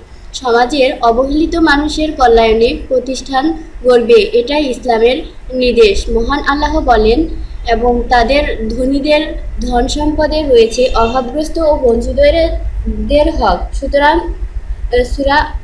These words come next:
আল জারিয়াত আয়াত ঊনত্রিশ। অর্থশালী ব্যক্তি সমাজের অবহেলিত মানুষের, উম, কল্যাণে এমন প্রতিষ্ঠান গড়বে,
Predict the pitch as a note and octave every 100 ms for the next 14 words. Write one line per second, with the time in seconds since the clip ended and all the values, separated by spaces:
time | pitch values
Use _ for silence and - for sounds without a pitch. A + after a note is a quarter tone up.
0 | - - B3 D#4 D#4+ - C4+ C4 B3 A3+
1 | B3+ C4 E4 - A3+ A3+ C#4 - - -
2 | - B3 A3+ A#3 G#3+ G#3+ - A#3 A#3 D4
3 | D4+ C#4+ D4+ B3 A3 - B3 D#4+ D4 B3
4 | B3 B3+ - A3+ A3+ C4 C#4+ - D#4 E4
5 | - - - - A#3 B3 - C#4 D4 C4+
6 | C#4+ C#4+ C#4 B3 A#3+ B3 C4 C#4 A#3+ A#3
7 | A#3 A3+ C#4 D#4+ D#4+ D#4+ D#4 - D#4+ D#4+
8 | D#4+ D#4+ A#3+ C4